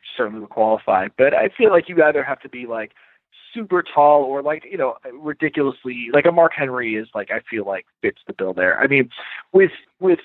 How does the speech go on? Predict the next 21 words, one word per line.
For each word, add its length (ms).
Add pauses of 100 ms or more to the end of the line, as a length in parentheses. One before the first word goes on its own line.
uh, 440 (140)
Giant 380
slash 300
Big 160
Show 340
slash 260
Paul 200
White, 340
I, 320 (160)
I, 60
I 20
feel 140
like 100
I 60
became 260
like 140
everyone 200
else 260
where, 340
you 40
know, 180